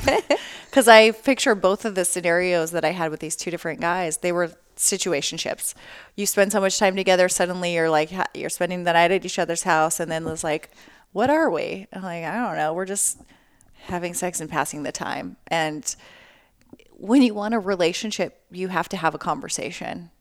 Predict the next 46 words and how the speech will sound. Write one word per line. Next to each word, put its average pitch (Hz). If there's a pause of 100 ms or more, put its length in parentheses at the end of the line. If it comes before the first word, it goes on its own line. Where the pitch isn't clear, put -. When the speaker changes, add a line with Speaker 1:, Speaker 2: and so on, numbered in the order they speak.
(100)
Speaker 2:
And 156 (320)
situationship 190
is 160
not 139
a -
relationship. - (200)
<laughs> -
Speaker 1:
Right. 139
I 165
know. 147
And 147
it's -
so 180
hard 160
to 156
have 135
that -
conversation 147
'cause 151
you're 156
like, -
"Is -
it 165
too -
soon?" 269
or 185
whatever. 214
Speaker 2:
Mm-hmm. 160
Speaker 1:
But, 170
like, 240
it's 269
not, 254
it's 220
never 226
too -
soon, 139 (100)
you 185
Speaker 2:
Yeah. 175
Speaker 1:
know, 208
like, 214
if -
you 202
know 180
what 202
you 196
want. 190